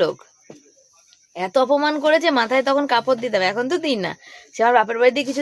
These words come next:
দেয়নি বলে গলায় চেন দিয়েছে কিনা এরম করে খুলে নিয়ে এরম করে দেখতো, মানে বয়স্ক বেটা ছেলে পর্যন্ত, জানো?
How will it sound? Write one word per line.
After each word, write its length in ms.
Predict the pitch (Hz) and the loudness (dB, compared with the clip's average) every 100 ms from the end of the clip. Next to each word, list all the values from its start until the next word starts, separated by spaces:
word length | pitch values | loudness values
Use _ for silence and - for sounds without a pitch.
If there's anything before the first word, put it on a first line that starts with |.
| 240 | 2
দেয়নি 240 | 233 254 277 | 2 0 0
বলে 120 | 302 262 | 0 2
গলায় 260 | 220 233 262 | 2 2 2
চেন 160 | 247 240 262 | 0 -2 -2
দিয়েছে 220 | 277 285 | -2 -2
কিনা 140 | 277 294 | 0 0
এরম 140 | 262 254 | 0 2
করে 120 | 285 277 | 2 2
খুলে 240 | - 285 302 269 | 0 2 2 2
নিয়ে 120 | 277 | 2
এরম 140 | 262 254 | 0 2
করে 120 | 269 240 | 2 4
দেখতো, 180 | 240 233 202 202 226 | 0 -2 -6 -6 -6
মানে 140 | 254 214 | -6 -2
বয়স্ক 320 | 214 226 254 285 233 | 2 2 0 -2 -2
বেটা 180 | 226 240 233 | -4 -4 -4
ছেলে 160 | 226 196 | -4 -4
পর্যন্ত, 340 | 180 165 160 - _ - _ - - _ _ _ - | -4 -6 -12 -18 _ -20 _ -20 -20 _ _ _ -12
জানো? 260 | 233 302 | -8 -6